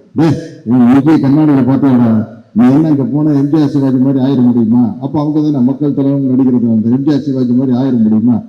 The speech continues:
என்ன தைரியத்தில் தான் போற மெட்ராஸ் கட்டினாங்க. பெட்டியை திறந்து உள்ள இருந்து டிரைவிங் லைசன்ஸ் எடுத்து காட்டினேன். "டேய், நடிக்க முடியாட்டி கடைசி டிரைவர் ஆயிரும்டா, க-, வண்டி ஓட்ட தெரியும்டா எனக்கு. ஏன்னா கோயம்புத்தூர்ல இருக்கையிலேயே எனக்கு ஆட்டோ ஓட-, ஓட்ட தெரியும்." என்னோட ஃப்ரெண்டு ஒருத்தர் ராஜகோபால்னு பேரு,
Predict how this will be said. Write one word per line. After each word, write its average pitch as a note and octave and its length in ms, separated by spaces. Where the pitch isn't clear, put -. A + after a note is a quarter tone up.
என்ன G#3 260
தைரியத்தில் F#3 460
தான் D#3 180
போற D#3 180
மெட்ராஸ் C3 480
கட்டினாங்க. G#2+ 420
பெட்டியை D3 340
திறந்து D3+ 280
உள்ள C#3 180
இருந்து C3+ 280
டிரைவிங் C#3+ 340
லைசன்ஸ் A#2+ 340
எடுத்து G#2+ 240
காட்டினேன். F#2+ 320
"டேய், D3 280
நடிக்க B2+ 420
முடியாட்டி E3+ 420
கடைசி F3 300
டிரைவர் F#3 400
ஆயிரும்டா, E3 640
க-, B2+ 140
வண்டி F3+ 260
ஓட்ட F#3 220
தெரியும்டா C#3+ 380
எனக்கு. A2+ 460
ஏன்னா D#3+ 120
கோயம்புத்தூர்ல G3+ 480
இருக்கையிலேயே F#3 260
எனக்கு D#3+ 240
ஆட்டோ F3 260
ஓட-, C#3+ 340
ஓட்ட C#3 240
தெரியும்." A2+ 340
என்னோட B2+ 380
ஃப்ரெண்டு F#3 260
ஒருத்தர் D3 340
ராஜகோபால்னு D3 640
பேரு, A2+ 380